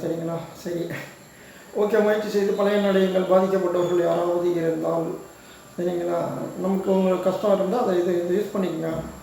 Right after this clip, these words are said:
ரொம்ப பவர்ஃபுல்லான சூப்பரான மந்திரம். நானும் பிரயோகம் பண்ணி பார்த்துருக்கேன், ஒர்க் ஆகுது. அதனால இது நீங்க பத்திரகாளியை நினைச்சிட்டு செய்யுங்க. குரு தட்சிணாமூர்த்தியை நினைச்சு இந்த மந்திரத்தை செஞ்சு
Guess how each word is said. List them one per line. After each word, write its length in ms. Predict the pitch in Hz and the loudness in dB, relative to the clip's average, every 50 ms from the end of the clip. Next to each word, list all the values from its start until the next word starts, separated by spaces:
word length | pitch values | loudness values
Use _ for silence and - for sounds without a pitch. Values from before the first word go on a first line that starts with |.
| - - - - - - - - - - - - | -20 -20 -20 -20 -20 -20 -20 -20 -20 -18 -10 -6
ரொம்ப 160 | 185 190 202 202 190 185 180 175 175 - | -2 0 2 2 4 4 2 0 0 4
பவர்ஃபுல்லான 480 | 185 196 196 - - 196 196 196 196 - - - | 4 4 4 2 0 0 2 2 2 0 -2 -2
சூப்பரான 340 | 208 202 214 214 208 202 180 175 | -2 2 4 4 4 4 4 2
மந்திரம். 400 | 170 160 160 160 156 156 156 - - - - - - - - - - - - - - - - 175 175 | 2 0 0 0 2 2 0 0 0 -2 -4 -4 -12 -20 -20 -20 -20 -20 -20 -20 -20 -14 -10 -4 0
நானும் 300 | 185 190 202 214 202 208 | 0 2 2 0 -2 -2
பிரயோகம் 320 | - 202 208 220 214 196 190 | 0 0 2 2 2 2 2
பண்ணி 120 | 190 190 180 180 | 0 0 0 0
பார்த்துருக்கேன், 500 | 185 180 175 165 180 185 180 170 180 160 160 | 0 0 0 0 0 0 0 0 0 -2 -2
ஒர்க் 180 | 170 - - 214 202 | -2 2 4 4 4
ஆகுது. 260 | 175 151 156 156 151 156 156 151 - - - - - - - - - - - - - | 6 4 2 0 -2 -4 -6 -8 -10 -14 -18 -20 -20 -20 -20 -20 -20 -20 -20 -14 -6
அதனால 300 | 185 180 180 180 185 190 190 190 196 - - - - - - - - - - - - - 196 180 | -4 -2 0 0 0 0 0 -2 -2 -4 -8 -14 -16 -18 -18 -20 -20 -20 -20 -20 -16 -8 -4 -4
இது 180 | 175 180 180 175 175 175 - - - - - - - - - - - - - - - - - - | -2 0 0 0 0 0 -2 -4 -8 -12 -16 -20 -20 -20 -20 -20 -20 -20 -20 -20 -20 -20 -10 -6
நீங்க 160 | 202 196 220 233 | -4 -2 0 2
பத்திரகாளியை 460 | 202 185 202 208 202 208 208 202 196 185 180 | 2 2 2 2 4 4 4 4 2 0 0
நினைச்சிட்டு 360 | 180 180 - 196 - 226 220 226 - - - - - - - | 0 -2 -4 -6 -6 -4 -4 -4 -6 -8 -12 -14 -14 -10 -6
செய்யுங்க. 340 | 185 175 170 165 170 165 165 165 - - - - - - - - - - | -6 -4 -4 -4 -6 -6 -6 -6 -8 -10 -12 -14 -16 -16 -18 -20 -18 -8
குரு 180 | - 190 185 185 | -6 -4 -2 0
தட்சிணாமூர்த்தியை 500 | 180 175 - - 185 175 175 - 180 165 170 | -2 -2 -2 -2 -2 -2 0 -2 -2 -4 -4
நினைச்சு 240 | 165 170 - 220 196 | -4 -4 -6 -4 -4
இந்த 100 | 175 165 160 | -4 -2 -2
மந்திரத்தை 320 | 156 156 - - - - - - | -4 -4 -6 -8 -10 -12 -8 -4
செஞ்சு 200 | 175 180 190 | -2 -2 0